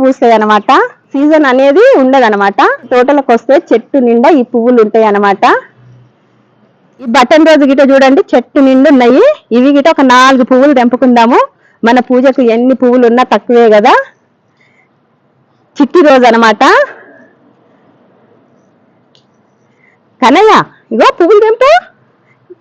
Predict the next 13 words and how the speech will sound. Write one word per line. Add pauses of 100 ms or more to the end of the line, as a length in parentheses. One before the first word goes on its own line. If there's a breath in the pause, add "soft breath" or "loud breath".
(300)
ఇక్కడ (160)
మల్లె
పువ్వులు, (760 soft breath)
ఇంకా (120)
ఇక్కడ (120)
రెడ్ (100)
పోక (100)
బంతి
ఉన్నాయి. (240)
ఇవి
గిట (120)
రెండు
తెంపుకుందాం.